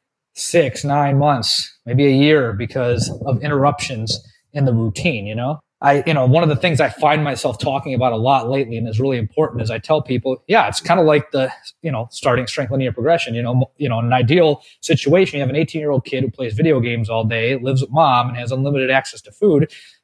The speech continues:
Yeah, he might L P for three months straight, add weight to the bar every time, not get hurt, and have a successful linear progression. But for most of us, and Rip writes it in the book, you know, you'll have a few good months, then, you know, life will get in the way, stress, injuries, death in the family,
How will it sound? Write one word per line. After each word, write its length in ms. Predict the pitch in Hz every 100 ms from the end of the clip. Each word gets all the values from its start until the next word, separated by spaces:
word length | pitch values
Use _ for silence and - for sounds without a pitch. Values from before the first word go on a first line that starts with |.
| -
Yeah, 180 | 294 156
he 120 | 226
might 200 | 233 220
L 160 | 170 196
P 240 | - 156
for 180 | 185 127
three 240 | - 160 190
months 280 | 160 156
straight, 360 | - - 127 143 139
add 200 | 170 143
weight 200 | 143 120
to 80 | 123
the 60 |
bar 220 | 107 113
every 140 | 113 117
time, 220 | 127 135
not 220 | 135 135
get 120 | 151 -
hurt, 280 | 120 139
and 100 | 151 123
have 240 | 139 135
a 100 | 127
successful 720 | - 117 - 151 - 147 139 _ _ _ _
linear 260 | 139 131 113
progression. 500 | 117 165 151 131 117
But 320 | 143 139 -
for 80 | 135
most 280 | 254 - 139
of 80 |
us, 200 | 127 170
and 140 | 131 135
Rip 160 | 180
writes 280 | 139 139 -
it 60 | 127
in 60 |
the 60 | 117
book, 280 | 101 117 - - - - _ 254
you 80 |
know, 160 | 165 156 - _
you'll 220 | 123 135 127
have 420 | 151 151 135 - _
a 40 |
few 180 | - 175
good 160 | 156 143
months, 320 | 226 247 -
then, 260 | 131 127
you 80 | 139
know, 120 | 127
life 280 | 117 151 151
will 80 | 143
get 140 | 156
in 60 | 147
the 60 | 139
way, 240 | 175 214
stress, 600 | - - 156 190 202 -
injuries, 520 | 151 180 185 202 202 139
death 220 | 143 147
in 60 | 123
the 60 |
family, 520 | - 208 196 208 208